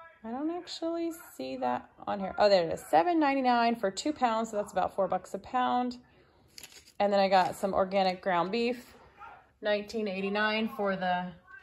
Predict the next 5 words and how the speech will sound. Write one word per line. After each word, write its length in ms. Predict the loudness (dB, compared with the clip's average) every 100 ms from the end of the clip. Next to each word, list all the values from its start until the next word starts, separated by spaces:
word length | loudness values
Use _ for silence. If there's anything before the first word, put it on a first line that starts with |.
| -20 -20 -10
four 180 | -2 -2
pound 400 | -2 -4 -4 -4
container 540 | -8 -8 -8 -6 -6
of 420 | -4 -4 -2 -4 -8 -20 _ _ -20 -20 _ _ -12
beef, 580 | -6 -4 -4 -6 -6 -10